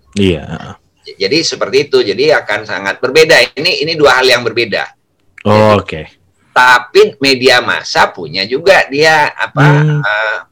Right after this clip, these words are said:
Speaker 2: Facebook punya, kan,
Speaker 1: Hmm.
Speaker 2: Twitter dia punya, tetapi dia tidak menyebarluaskan yang,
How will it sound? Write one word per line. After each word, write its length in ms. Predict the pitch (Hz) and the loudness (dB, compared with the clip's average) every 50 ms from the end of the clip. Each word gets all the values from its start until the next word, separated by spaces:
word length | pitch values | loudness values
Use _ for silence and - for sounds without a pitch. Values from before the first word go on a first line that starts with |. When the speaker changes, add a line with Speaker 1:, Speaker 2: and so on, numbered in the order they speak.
| _ _ _ _ - | _ _ _ _ -8
Speaker 2:
Facebook 720 | 90 90 - - - _ - 101 107 110 117 110 - _ | -8 -8 -8 -10 -14 _ -6 -4 -2 -2 -2 -4 -8 _
punya, 560 | 80 76 78 82 85 87 92 90 92 92 78 | -18 -18 -16 -14 -12 -10 -8 -8 -8 -8 -10
kan, 380 | - 62 67 71 87 101 120 123 _ _ _ _ - | -12 -10 -8 -8 -8 -10 -10 -16 _ _ _ _ -6
Speaker 1:
Hmm. 180 | 101 101 95 92 | -4 -4 -2 -2
Speaker 2:
Twitter 600 | 107 95 85 - - 101 101 104 110 110 101 98 | -2 -2 -4 -4 -4 -2 0 2 2 0 0 -2
dia 140 | 92 90 82 | -4 -6 -6
punya, 400 | - 76 76 76 85 90 92 90 | -8 -12 -14 -12 -12 -12 -12 -12
tetapi 400 | - - - 104 101 - - 180 | -12 -8 -6 -6 -6 -2 -2 -4
dia 240 | - 139 127 - - | 0 2 2 2 2
tidak 320 | - 165 131 123 120 113 | 0 0 0 0 0 0
menyebarluaskan 1040 | 107 113 113 110 107 104 107 98 104 104 104 101 95 95 - - - 101 98 101 101 | 0 -2 -4 -4 -2 -2 -2 0 0 0 0 0 0 -2 -4 -4 -4 -4 -4 -4 -6
yang, 560 | 101 98 95 95 95 92 90 95 92 85 80 | -6 -6 -6 -6 -6 -8 -10 -12 -14 -16 -18